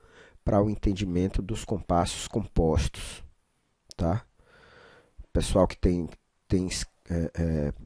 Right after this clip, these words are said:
deixado mensagem pra mim, perguntado sobre compasso composto, que tem dúvida.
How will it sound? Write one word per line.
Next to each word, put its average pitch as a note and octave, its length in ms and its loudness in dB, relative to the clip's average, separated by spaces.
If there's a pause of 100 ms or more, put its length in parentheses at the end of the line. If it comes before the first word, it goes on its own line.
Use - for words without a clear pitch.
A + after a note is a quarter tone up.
(160)
deixado F#2+ 420 2
mensagem F2+ 540 0
pra F2 220 0
mim, E2+ 300 -6
perguntado F2+ 640 -2
sobre F2 300 -4
compasso - 440 0
composto, F2+ 580 2
que - 100 -14
tem E2+ 200 -2
dúvida. G2 500 0